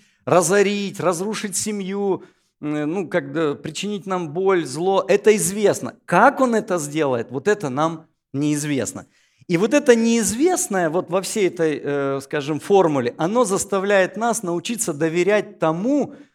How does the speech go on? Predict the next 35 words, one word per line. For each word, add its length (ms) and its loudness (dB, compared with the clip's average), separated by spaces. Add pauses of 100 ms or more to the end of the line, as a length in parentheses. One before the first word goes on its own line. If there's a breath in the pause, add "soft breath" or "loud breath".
(160 loud breath)
кому 300 2
всё 280 0
известно. 600 -4 (1000 soft breath)
И, 240 4
э, 320 4
вот 140 -4
эта 220 2
мысль, 440 0
она 220 2
не 100 -4
должна 360 0
давать 340 2
нам 140 -2
покоя, 400 -2
потому 420 -8
что, 220 -6
когда 340 0
Адам 280 0
с 140 -6
Евой, 440 2 (420 loud breath)
э, 380 -4
вкусили 580 -6
запретный 520 -2
плод 420 -2
и 340 -4
согрешили, 680 -6
они 220 -2
даже 220 -4
понятия 460 -4
не 160 -4
имели 240 -4
вообще, 240 -8
что 400 -4
будет 540 -6
потом. 440 -12